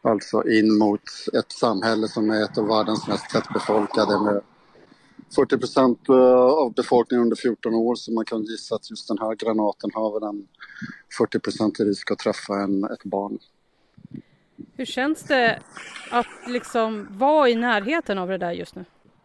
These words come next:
Speaker 1: Viktigt. För det här är någonting som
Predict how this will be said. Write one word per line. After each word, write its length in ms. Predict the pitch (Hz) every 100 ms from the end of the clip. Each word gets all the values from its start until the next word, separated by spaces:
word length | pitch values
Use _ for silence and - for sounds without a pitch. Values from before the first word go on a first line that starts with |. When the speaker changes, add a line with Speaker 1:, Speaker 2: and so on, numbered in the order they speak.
| _ _ - _ _ _ _ _ - - _ -
Speaker 1:
Viktigt. 640 | 139 - - 131 - - _ _ - - _ _ -
För 340 | 123 123 120 117
det 100 | 120
här 240 | 131 135
är 100 | 127
någonting 360 | 131 117 127 123
som 500 | - 120 120 117